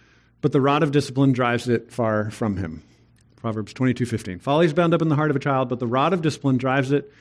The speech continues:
far from him." So again, this goes back to that we're not a tabula rasa. There's folly in there. There's something, like, there's something bent and twisted with people. They need direction. They need external leadership.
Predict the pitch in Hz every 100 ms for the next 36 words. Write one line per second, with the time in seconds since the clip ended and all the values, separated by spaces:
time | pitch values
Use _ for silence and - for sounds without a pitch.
0 | _ _ 139 127 - 117 107 95 - 165
1 | 147 147 143 147 - 156 131 151 156 135
2 | 127 143 151 151 156 156 151 147 143 139
3 | 139 156 143 147 151 - 156 165 170 160
4 | 160 156 156 151 151 190 165 151 127 120
5 | 160 220 175 151 139 175 - 170 151 165
6 | 165 175 156 - 151 156 135 127 143 175
7 | 175 156 151 156 143 123 143 147 139 -
8 | 147 151 147 143 - _ - - 135 139
9 | 139 139 - 127 131